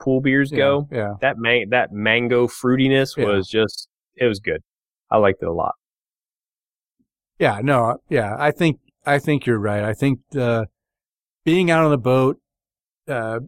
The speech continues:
Speaker 2: enjoying the time with your family and, you know, j-, just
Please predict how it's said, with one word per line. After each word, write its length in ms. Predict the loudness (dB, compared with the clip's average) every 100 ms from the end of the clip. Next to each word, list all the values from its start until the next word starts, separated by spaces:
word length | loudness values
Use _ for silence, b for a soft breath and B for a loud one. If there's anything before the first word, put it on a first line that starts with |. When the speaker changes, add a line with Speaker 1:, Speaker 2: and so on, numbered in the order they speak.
| _ _
Speaker 2:
enjoying 520 | -2 0 2 4 4
the 60 | 2
time 580 | 2 2 4 2 0 0
with 200 | 0 0
your 100 | -4
family 840 | 0 2 2 2 2 2 2 0 -4 _
and, 680 | -4 -2 -2 -2 -2 -4 -4
you 80 | -2
know, 120 | -2
j-, 160 | -4 -10
just 280 | -4 -4 -4